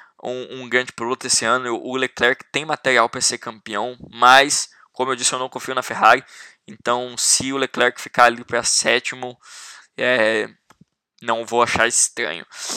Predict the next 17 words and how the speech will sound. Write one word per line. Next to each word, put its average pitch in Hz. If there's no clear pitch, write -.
Ah, 165
Norris, 202
como 175
eu 165
disse, 190
ah, 139
se -
for 170
consistente, 151
vai 143
ficar -
entre 139
os 127
seis -
primeiros. 123
Se -
não, 131